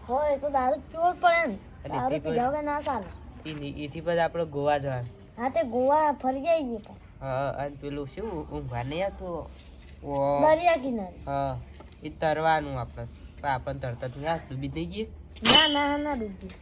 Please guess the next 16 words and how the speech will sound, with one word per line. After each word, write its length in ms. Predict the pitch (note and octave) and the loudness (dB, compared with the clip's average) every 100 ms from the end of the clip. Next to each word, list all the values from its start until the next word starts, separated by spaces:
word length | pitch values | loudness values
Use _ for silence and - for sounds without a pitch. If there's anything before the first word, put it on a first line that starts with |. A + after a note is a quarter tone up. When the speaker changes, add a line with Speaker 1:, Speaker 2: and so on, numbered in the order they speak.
| - - - - - | -18 -16 -16 -18 -14
Speaker 2:
પેલું 220 | D3 D3+ | -10 -8
ગોળ 200 | C3 C3+ | -6 -6
ગોળ 180 | C#3 D3+ | -2 2
આવે, 280 | C#3+ E3 A3 | 4 6 4
Speaker 1:
હમ. 360 | A3+ - G3+ A3 | 0 -10 -10 -2
Speaker 2:
હવા 220 | C#3 B2 | 0 0
ભરે, 280 | B2 B2 A#2 - - | -2 -4 -6 -12 -12
એના 260 | C3+ C#3 B2 | -6 -4 -4
અંદર 280 | B2 C#3 | -4 -4
રવા. 200 | C3+ A#2 A2 - - - - - - | -4 -6 -6 -12 -14 -18 -16 -14 -12
એટલે 160 | C#3 | -10
ના 220 | C#3+ C3+ B2+ | -6 -4 -2
ડૂબી. 320 | B2 A#2+ B2 B2 - - - - D#3 | -4 -6 -8 -10 -10 -10 -10 -8 -6
એથી 180 | C3 C#3+ | -6 -4
પછી 180 | D#3+ | -2
આપણે 260 | D#3+ D#3 | 0 -2